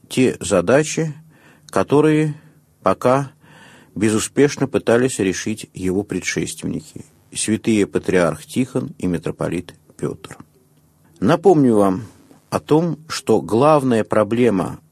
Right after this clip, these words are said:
которую пыталась решить тогда русская церковная иерархия, заключалась в том, чтобы получить официальное признание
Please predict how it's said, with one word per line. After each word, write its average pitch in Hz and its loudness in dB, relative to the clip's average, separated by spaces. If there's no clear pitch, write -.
которую 95 -4
пыталась 98 0
решить - -6
тогда 87 0
русская 104 -4
церковная 90 -2
иерархия, 113 0
заключалась 98 -2
в - -14
том, 147 0
чтобы 147 0
получить 123 -2
официальное 135 0
признание 113 -4